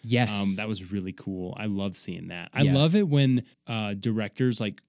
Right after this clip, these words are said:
Speaker 2: create props specifically for characters in the movie. Like, that
Speaker 1: Mm-hmm.
Speaker 2: character's role has, like, a prop, like a poster or something.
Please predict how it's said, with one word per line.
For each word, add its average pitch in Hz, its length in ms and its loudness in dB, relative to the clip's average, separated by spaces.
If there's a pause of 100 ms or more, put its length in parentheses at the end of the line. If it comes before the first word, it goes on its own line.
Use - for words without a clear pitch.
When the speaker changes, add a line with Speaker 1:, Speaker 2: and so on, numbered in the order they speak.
Speaker 2:
create 107 800 -2 (340)
props - 720 -10 (140)
specifically - 840 -2
for 110 680 -2 (340)
characters 104 520 -4
in 107 160 -2
the 98 80 -2
movie. 95 380 -2
Like, 95 200 -8
that 110 220 -4
Speaker 1:
Mm-hmm. - 160 -8
Speaker 2:
character's 101 460 2
role 101 420 -4 (220)
has, 107 260 -4
like, 110 100 -6
a - 60 -6
prop, 101 320 -8
like 113 120 -6
a 90 60 -10
poster 117 880 -2
or 117 120 -4
something. 113 580 -2